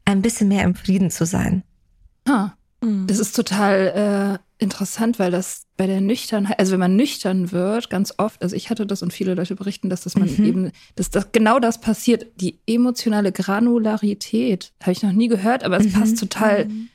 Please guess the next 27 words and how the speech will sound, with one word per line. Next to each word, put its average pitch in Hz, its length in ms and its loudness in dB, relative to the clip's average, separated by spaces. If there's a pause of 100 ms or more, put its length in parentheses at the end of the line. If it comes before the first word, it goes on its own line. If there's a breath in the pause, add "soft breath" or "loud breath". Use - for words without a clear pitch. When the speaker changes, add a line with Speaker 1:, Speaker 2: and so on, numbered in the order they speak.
Speaker 2:
da 190 120 2
drauf, 185 460 0
was, 180 320 -4
was 202 180 -2
passiert, 196 340 -4
wenn 180 100 -2
man 180 120 0
nüchtern 208 260 4
Speaker 1:
Mhm. 170 40 -2
Speaker 2:
wird 175 100 -6
mit 170 120 -4
den 170 120 -2
Gefühlen, 180 480 0
weil 170 100 2
man 170 260 0
kann 196 220 0
halt 175 220 0
plötzlich - 360 -2
viel 214 140 0
mehr 175 140 0
Gefühlsfacetten 175 680 -2
auseinanderhalten 160 840 -2
und 160 200 -4 (140)
so. 147 260 -4 (960 soft breath)
Speaker 3:
Das 233 200 0
ist 294 140 -10
auch 240 120 0